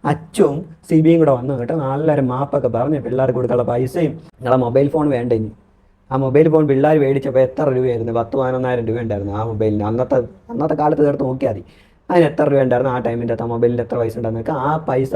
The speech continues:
അത്രയും കൊടുക്കണമായിരുന്നു. കാരണം നിങ്ങൾ ഈ മൊബൈൽ ഫോൺ അവിടെ വെച്ച് പല പിള്ളേരെയും കൊണ്ട് യൂസ് ചെയ്ത് വെച്ചത് ആ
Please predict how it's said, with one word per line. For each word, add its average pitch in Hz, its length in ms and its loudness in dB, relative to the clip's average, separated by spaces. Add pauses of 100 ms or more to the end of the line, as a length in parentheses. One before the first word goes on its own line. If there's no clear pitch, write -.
അത്രയും 135 380 0
കൊടുക്കണമായിരുന്നു. 107 460 -2
കാരണം 110 200 -2
നിങ്ങൾ 123 200 0
ഈ 156 160 6
മൊബൈൽ 156 280 4
ഫോൺ 170 140 0
അവിടെ 160 160 4
വെച്ച് 160 180 -2
പല 156 180 2
പിള്ളേരെയും 156 280 2
കൊണ്ട് 151 160 0
യൂസ് 147 140 0
ചെയ്ത് 151 180 0
വെച്ചത് 143 200 -2
ആ 127 40 0